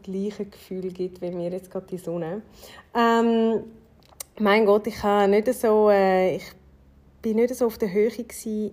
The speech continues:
mit dem Podcast und der Regelmäßigkeit über Weihnachten, Neujahr. Ich will das aber wieder ändern und darum bin ich jetzt wieder in alter, neuer Frische für euch da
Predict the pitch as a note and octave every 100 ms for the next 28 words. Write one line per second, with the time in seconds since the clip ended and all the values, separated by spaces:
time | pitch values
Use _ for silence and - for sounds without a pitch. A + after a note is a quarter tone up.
0 | - G3+ G3 G3 - - G3+ - G3+ G3+
1 | - G3+ G#3 - - G3 G3 F#3+ G3 G#3+
2 | G#3+ G3+ G#3 G#3+ - G3 G3+ G3+ F#3+ F#3+
3 | F#3+ F#3+ F#3+ F3+ F3 F#3 C#4 - - -
4 | - - A3+ A#3 A3+ G#3+ G#3+ G#3+ - G3+
5 | A3 C4+ C#4 C4+ - A3 G#3 - G#3+ A3
6 | A3+ A#3 A#3 - - - G3+ G#3+ G3+ A3
7 | - - - G3 G#3 B3 B3+ B3+ B3 -
8 | G#3+ A3+ G#3+ - - A3+ A#3+ C#4+ C#4+ D4
9 | B3 A#3 A3 A3+ A#3+ A#3 - G3+ A3 G#3
10 | - A3 G3 G3+ - - - - A3+ A#3+
11 | - G#3 G#3 F#3 F3 E3 F3